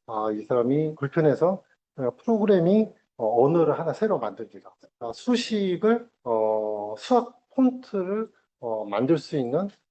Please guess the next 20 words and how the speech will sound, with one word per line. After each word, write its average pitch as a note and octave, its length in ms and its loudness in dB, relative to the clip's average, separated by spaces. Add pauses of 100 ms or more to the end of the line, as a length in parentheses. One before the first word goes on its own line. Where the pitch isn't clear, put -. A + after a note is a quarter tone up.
(100)
그런 A2+ 500 -2
프로그램이 G#3 480 2
있는데 A2 380 -2
그 - 180 0
프로그램이 F3 640 2 (260)
티이엑스라고 D3 2250 -2
하는 B2 240 0
이런 A2+ 220 -4
프로그램이 F3 640 -2 (520)
그 F#3 260 0
수학 A#3+ 560 0
논문, E3+ 560 -6
과학, D3+ 680 -2
기술 D#3+ 440 0
논문에서 D#3 680 2 (280)
엄청나게 A3 720 0
복잡한 D#3+ 520 -2
수식들은 D3 840 0 (360)
워드 E3 320 2
프로세스나 F#3 1000 -4